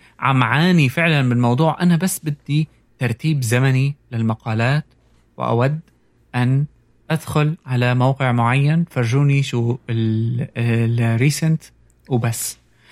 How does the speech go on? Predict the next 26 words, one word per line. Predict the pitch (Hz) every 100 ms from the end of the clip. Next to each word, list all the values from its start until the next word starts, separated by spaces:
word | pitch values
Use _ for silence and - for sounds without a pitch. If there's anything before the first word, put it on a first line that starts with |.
| - - _
صارت | - 156 160 151
هاي | 156 180
الحركات | 170 - 127 - 170
تبعت | 156 120 120
الكيوريشن | - - 120 165 175 - 156 147 127
و | 123 120 117
for | - 139 127
you | 120
و | 160 160 151 139 127
based | 139 147
on | 131 127
your | 123 123 208
interest، | 220 156 139 135 - - _ _ _ -
آه، | 127
مشتتة. | 117 117 123 131 -
يعني | 117 113 120
أنا | 135
حتى | 147 202 185
الأبل | 151 135 131 196 202 175
نيوز | 143 220 170
آب | 156 139
م-، | 123 123
م-، | 131 123
بضيع، | 113 - 123 123 156 117
ما | 120
بعرف. | 117 120 120